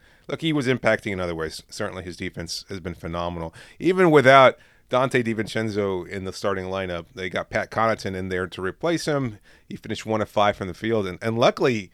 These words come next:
for the Heat, he was in the game because he was m-, <laughs> clearly Milwaukee's worst player. Uh, Bryn Forbes continued to have his hot shooting, seven of fourteen, almost fifty percent from three-point range.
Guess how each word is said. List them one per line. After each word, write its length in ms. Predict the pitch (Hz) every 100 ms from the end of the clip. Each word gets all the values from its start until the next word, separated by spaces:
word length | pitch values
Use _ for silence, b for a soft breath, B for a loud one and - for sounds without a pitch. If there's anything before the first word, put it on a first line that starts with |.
| b -
for 100 | 110
the 80 |
Heat, 240 | 92 95 107 B B
he 120 | - 113
was 160 | 107
in 100 | 107
the 80 | 101
game 260 | 101 98 98
because 480 | 90 101 92 85
he 380 | - - - 123
was 300 | 123 135 104
m-, 160 | 107 98 B
<laughs> 140 | B -
clearly 380 | - 180 175
Milwaukee's 600 | 113 107 101 104 - 87
worst 280 | 82 90 -
player. 340 | - 110 90 82 B B B B -
Uh, 280 | 87 87 82
Bryn 320 | 85 123 113
Forbes 600 | - 117 120 104 87 - - _ b b b b
continued 540 | - 113 - 147 123
to 140 | - 110
have 160 | 104
his 140 | 95 87
hot 220 | 101 92
shooting, 320 | - 110 98
seven 300 | - 117 107
of 60 | 101
fourteen, 540 | 101 95 - 101 95
almost 260 | 92 92 -
fifty 220 | 104 -
percent 360 | - 87 98 87
from 120 | 85
three-point 440 | - 92 - 92
range. 400 | 90 90 90 -